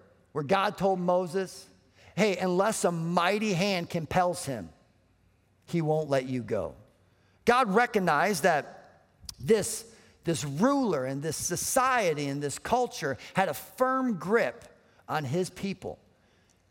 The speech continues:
And he's saying, "Listen, I am going to take a wrecking ball and I'm going to loosen the grip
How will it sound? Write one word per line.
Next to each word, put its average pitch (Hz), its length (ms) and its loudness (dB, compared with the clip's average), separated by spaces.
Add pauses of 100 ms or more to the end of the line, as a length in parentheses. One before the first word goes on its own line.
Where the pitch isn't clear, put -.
(120)
And 135 140 -4
he's 185 140 0
saying, 202 280 0
"Listen, 190 340 0
I 175 260 0
am 208 180 -4
going 175 260 -4
to 165 100 -8
take 170 380 -2
a 147 100 -2
wrecking 165 520 -2
ball 139 260 0
and 151 180 -4
I'm 156 160 -2
going 160 220 -6
to 147 160 -6
loosen 180 680 -6
the 185 100 -4
grip 160 480 0